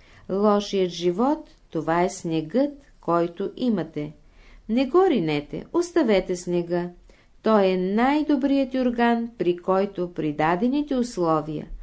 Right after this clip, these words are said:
вие можете да живеете добре. А пък при другите условия, когато дойде пролетта, като получите онова ново разбиране за Бога,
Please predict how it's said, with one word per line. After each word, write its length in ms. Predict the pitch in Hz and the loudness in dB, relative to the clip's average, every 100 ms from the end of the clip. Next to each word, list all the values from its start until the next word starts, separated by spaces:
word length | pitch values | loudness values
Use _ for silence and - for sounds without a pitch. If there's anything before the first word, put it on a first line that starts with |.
| - - 143 | -18 -18 -6
вие 260 | 160 175 | 0 0
можете 500 | 180 160 165 190 240 | 2 0 -2 -2 0
да 100 | 180 | 0
живеете 560 | 170 156 147 160 160 156 | -2 -4 0 0 -2 -4
добре. 460 | 156 143 147 147 151 _ _ _ - - - | -6 -4 -4 -6 -10 _ _ _ -20 -16 -8
А 140 | 160 160 | -8 -4
пък 160 | 160 160 - | -6 -6 -4
при 160 | 151 | -2
другите 520 | 160 269 370 359 - | 0 2 4 4 2
условия, 680 | 180 170 165 160 160 202 262 | 0 0 0 2 2 0 -2
когато 440 | 214 190 202 196 175 | -4 0 2 2 0
дойде 400 | 180 170 165 165 | 2 2 0 -2
пролетта, 500 | 160 160 160 302 302 | 0 0 -2 -4 -2
като 300 | 226 240 233 | -2 -4 -2
получите 540 | 339 370 349 269 233 | 2 2 0 -2 0
онова 380 | 220 202 196 180 | 0 2 2 2
ново 380 | 180 180 165 160 | 2 2 0 0
разбиране 720 | 160 170 262 320 214 160 156 | -2 -2 -2 0 0 -2 -4
за 180 | 156 | -4
Бога, 520 | 151 170 226 247 294 | -2 0 0 0 -4